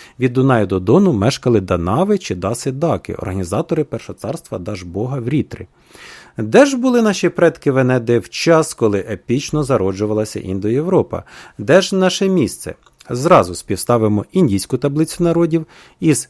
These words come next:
генеалогіями інших індоєвропейських народів. Так, є грецька легенда про Даная.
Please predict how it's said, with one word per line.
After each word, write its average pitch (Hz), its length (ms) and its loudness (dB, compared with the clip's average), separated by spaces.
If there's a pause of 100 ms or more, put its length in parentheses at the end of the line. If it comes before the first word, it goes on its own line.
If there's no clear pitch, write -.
генеалогіями 131 920 2
інших - 440 -6
індоєвропейських 92 840 -6
народів. 95 540 0 (640)
Так, 220 460 2
є 107 320 0
грецька 113 540 2
легенда 107 420 2
про 107 180 0
Даная. 98 540 0